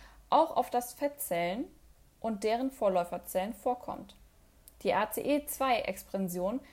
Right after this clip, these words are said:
war im Fettgewebe höher als im Lungengewebe, berichten sie. Weil Menschen mit starkem Übergewicht und Adipositas mehr Fettgewebe besitzen,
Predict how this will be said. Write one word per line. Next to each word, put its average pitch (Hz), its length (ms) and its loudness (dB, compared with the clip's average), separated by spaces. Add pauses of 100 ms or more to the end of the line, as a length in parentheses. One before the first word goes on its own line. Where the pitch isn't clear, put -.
(160)
war 220 100 0
im 226 80 -2
Fettgewebe 202 640 0
höher 320 300 2
als 269 260 -2
im 247 100 -2
Lungengewebe, 185 600 -4
berichten 175 440 -6
sie. 196 240 -8 (560)
Weil 208 140 0
Menschen 285 400 0
mit 240 140 -2
starkem 240 420 0
Übergewicht 226 560 0
und - 120 -6
Adipositas 196 1000 -2
mehr 233 240 0
Fettgewebe 180 800 -4
besitzen, 180 600 -6